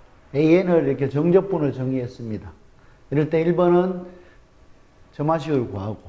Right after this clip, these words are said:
이 번은 얘 부등식을 성립함을 보이고, 그 다음 그걸 이용하여 얘 급수의 합을 구하라. 그럼 우리는 이 급수의 합을 일과 이를 통해서 표현을 해야 되겠지. 급수의 합이라기보다는 뭐야?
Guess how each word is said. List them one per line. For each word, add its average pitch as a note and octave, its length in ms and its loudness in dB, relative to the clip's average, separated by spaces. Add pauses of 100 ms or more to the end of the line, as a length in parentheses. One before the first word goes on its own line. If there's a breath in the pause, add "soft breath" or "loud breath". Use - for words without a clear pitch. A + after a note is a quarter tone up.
(500 soft breath)
이 D3+ 160 0
번은 D#3+ 600 4 (1200 soft breath)
얘 D3 200 4
부등식을 D#3 520 0
성립함을 D#3 600 -4
보이고, G#2 420 -8 (420 soft breath)
그 C3+ 100 0
다음 D3 240 4
그걸 D#3+ 280 2
이용하여 C#3+ 840 2 (320 loud breath)
얘 D3+ 460 4 (340)
급수의 D#3 540 0
합을 D3 420 -4
구하라. G2 400 -6 (600 soft breath)
그럼 C#3 160 0
우리는 D3+ 340 2
이 D3 80 0
급수의 D#3+ 460 -2
합을 D#3+ 680 0 (480 loud breath)
일과 F3 560 2
이를 D3+ 500 2
통해서 C#3+ 640 -2
표현을 E3+ 400 -4
해야 D3+ 180 2
되겠지. A2 420 -6
급수의 D#3 360 -2
합이라기보다는 C3+ 800 -2
뭐야? A2+ 200 -4